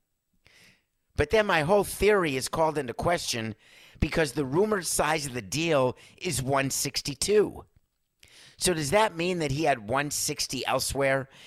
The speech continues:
and the Dodgers gave him the extra two million, maybe the tax equalization, because the Tampa Bay Rays were gonna give him one fifty?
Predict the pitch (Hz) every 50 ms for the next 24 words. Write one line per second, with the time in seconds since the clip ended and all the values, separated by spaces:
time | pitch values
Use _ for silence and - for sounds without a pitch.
0 | - - - 113 113 107 98 - - 123 113 127 117 123 120 98 - - 123 127
1 | 120 113 110 98 104 110 - - - - 92 - - 123 127 113 117 117 120 117
2 | 120 120 113 - - - - - 101 117 139 139 143 127 95 85 - - - -
3 | 120 123 135 - - - - 131 123 - 127 117 107 90 78 90 92 117 117 -
4 | - 143 147 143 - _ _ _ _ _ _ _ _ - 95 - 120 107 - -
5 | 98 - - - 120 123 117 123 110 90 - 98 104 110 101 92 90 90 104 113
6 | 120 107 110 117 117 107 98 85 80 117 113 110 98 92 87 92 101 110 117 117
7 | - - - - _ - - - 135 135 - - - 156 165 165 - -